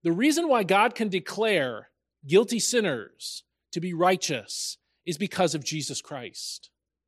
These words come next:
The central tenet of our message, what we celebrated in the Lord's Supper this morning, is that Christ, the second person of God, came into the world, became a human being named Jesus.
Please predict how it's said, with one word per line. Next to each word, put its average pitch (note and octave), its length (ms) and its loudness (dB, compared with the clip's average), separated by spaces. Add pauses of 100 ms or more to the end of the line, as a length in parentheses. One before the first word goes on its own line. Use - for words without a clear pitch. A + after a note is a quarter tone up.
(400)
The F3 80 -2
central C4 440 0
tenet A#3 400 -2
of F#3 100 -2
our F#3+ 160 0
message, E3 460 -6
what F3+ 160 0
we G3+ 100 -6
celebrated F3 800 0 (240)
in F#3 80 -4
the F#3+ 80 2
Lord's G3 300 4
Supper G3+ 280 0
this F3+ 240 -4
morning, D#3+ 440 -6 (1300)
is A3+ 200 2
that - 440 2
Christ, B3+ 640 2 (320)
the F3+ 120 0
second C4+ 420 2
person A#3 420 0
of F3+ 140 0
God, G#3 340 4
came G#3+ 260 2
into A#3+ 240 0
the G#3+ 100 6
world, F#3+ 540 4 (100)
became G#3 300 0
a G#3 60 4
human A#3+ 320 2
being G#3 340 2
named F#3 220 0
Jesus. D#3+ 1000 -4